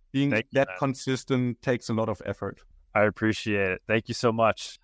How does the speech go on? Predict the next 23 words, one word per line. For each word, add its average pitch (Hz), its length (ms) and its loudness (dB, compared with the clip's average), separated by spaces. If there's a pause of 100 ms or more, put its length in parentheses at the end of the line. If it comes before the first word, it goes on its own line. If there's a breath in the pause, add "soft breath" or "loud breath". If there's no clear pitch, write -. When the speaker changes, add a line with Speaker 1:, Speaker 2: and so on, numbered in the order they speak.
(140)
Speaker 2:
Uh, 113 420 4
and, 131 240 -2
you 127 80 0
know, 131 80 6
you're 123 200 4
always, 131 220 2
you're 131 120 2
always 131 220 0
welcome 131 260 4
to 123 80 0
jump 127 260 2
on 123 220 6
anytime. 127 720 2
And 110 100 -2
once 117 220 -2
again, 117 480 2
uh, - 20 -4
I 113 360 0
encourage 123 440 4
people 120 240 -4
to 104 80 -6
check - 360 0
out 110 280 4